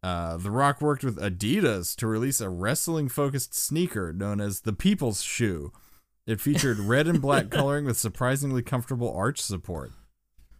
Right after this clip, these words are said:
Speaker 2: Oh, fuck. Uh, this is, these are excellent.
Speaker 1: Mm-hmm.
Speaker 2: These are
Speaker 1: And
Speaker 2: all so good.
Speaker 1: and sports themed. I thought that was
Speaker 2: Yes.
Speaker 1: appropriate.
Speaker 2: Very.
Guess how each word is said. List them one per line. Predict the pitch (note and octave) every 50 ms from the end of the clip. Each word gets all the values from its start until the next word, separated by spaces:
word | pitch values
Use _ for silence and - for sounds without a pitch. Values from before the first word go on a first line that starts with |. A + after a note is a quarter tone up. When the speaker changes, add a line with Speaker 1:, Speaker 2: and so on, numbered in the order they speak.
| - - - - - - - - - - - - - _ _ _ -
Speaker 2:
Oh, | F3 D#3 D#3 D#3 D3 C#3 C3+
fuck. | - - - - - D#3+ D3+ C#3+ A#2+ - - - - - - _ _ _ _ _ _ _ _ _ _ _ _ _ _ _ -
Uh, | - D#3 D#3 D#3 D3+ D3 D3 C#3 C3
this | D#3+ D#3 D#3 G3+ C4 -
is, | F3 D3 B2+ - - - - - _ _ -
these | - - - E3 - - G3+ G#3+ F3 -
are | A#2+ G#2+ - - - -
excellent. | D3 D3 C#3 - - C#3 - C2+ E2 - -
Speaker 1:
Mm-hmm. | - B2+ C3 - - - C3+ D3 E3+ F#3+
Speaker 2:
These | E3+ E3+ D3 B2
are |
Speaker 1:
And | D#3+ G#3+ B3+ A3
Speaker 2:
all | C#3+ D3 D3 C3+
so | - - - - - - D3+ C#3+ C3+
good. | B2 - C3 C3 B2 F#2+ C#2 - - -
Speaker 1:
and | G#2 A#2 D#3 A3+ A3
sports | - - - - F#3+ B3 D#4 - - -
themed. | - C#3+ A2+ F#2+ D#2+ B1 A#1 - - _ _ -
I | - A2 A2
thought | A2+ D3 C3+ A#2
that | B2+ B2+
was | B2 A#2+
Speaker 2:
Yes. | D#3 C#3+ D3
Speaker 1:
appropriate. | - F#3 G3 B3 B3+ - C3+ G2+ E2 - - _ _ _ _ _ _ - - _ _ _ - -
Speaker 2:
Very. | - D3 D3 D3 G#3+ D4+ C4 G#2+ A2+ C#3+ -